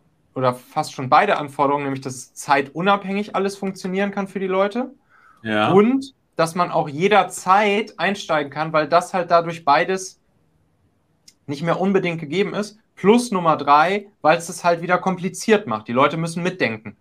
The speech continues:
Speaker 1: Die Leute müssen denken, „Oh, diese Woche ist, ist Schritt sechs dran, nächste Woche ist Schritt sieben. Ah, diese Woche kann ich nicht. Hm, was mache ich denn dann?“ Und so weiter und so fort.
Speaker 2: Nee, nee,
Speaker 1: Und
Speaker 2: ach so, ja. Na gut, es,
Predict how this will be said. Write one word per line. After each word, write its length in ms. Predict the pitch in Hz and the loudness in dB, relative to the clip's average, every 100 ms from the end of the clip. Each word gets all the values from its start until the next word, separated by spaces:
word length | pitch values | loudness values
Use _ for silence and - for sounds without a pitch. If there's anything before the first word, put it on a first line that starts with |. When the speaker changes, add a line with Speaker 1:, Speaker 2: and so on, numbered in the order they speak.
| - | -4
Speaker 1:
Die 60 | |
Leute 240 | 135 165 165 | 0 0 0
müssen 220 | 160 160 | -6 -4
denken, 200 | 151 151 | -6 -4
„Oh, 200 | 151 135 - - - - - _ | -6 -6 -10 -20 -20 -20 -20 _
diese 200 | 190 190 | -6 2
Woche 220 | 202 196 | 2 2
ist, 260 | 160 165 - | -4 -8 -10
ist 180 | 160 - | -12 -10
Schritt 240 | - 131 | -8 -6
sechs 380 | 127 196 - - | -2 -2 -2 -8
dran, 220 | 185 202 | -4 -2
nächste 260 | 165 175 175 | -4 -6 -8
Woche 160 | 170 | -8
ist 120 | 156 | -10
Schritt 240 | - 139 131 | -10 -12 -10
sieben. 680 | 131 170 202 214 214 214 - _ _ _ | -8 -4 -2 0 -2 -4 -12 _ _ _
Ah, 180 | 151 156 | -6 -4
diese 180 | 165 170 | -4 -6
Woche 180 | 147 | -8
kann 180 | 135 202 | -6 -4
ich 160 | 208 208 | -4 -4
nicht. 240 | 202 208 | -4 -6
Hm, 100 | 185 | -6
was 140 | 165 156 | -8 -2
mache 140 | 185 | -4
ich 60 | 196 | -2
denn 140 | 190 | 0
dann?“ 260 | 196 202 202 | 2 2 0
Und 220 | 147 143 | -6 -10
so 100 | 147 | -2
weiter 220 | 147 143 | 0 0
und 60 | 135 | -4
so 100 | 131 | -10
fort. 260 | - 110 - - - | -4 -4 -4 -10 0
Speaker 2:
Nee, 340 | 240 247 240 | 4 6 6
nee, 120 | 226 240 | 4 4
Speaker 1:
Und 80 | - | 4
Speaker 2:
ach 100 | - | 2
so, 180 | 226 | 4
ja. 440 | 180 175 175 - - | 4 4 2 2 -2
Na 240 | 160 170 139 | 2 4 2
gut, 240 | - 185 - - | -2 -4 -6 -4
es, 220 | 156 - | -4 -4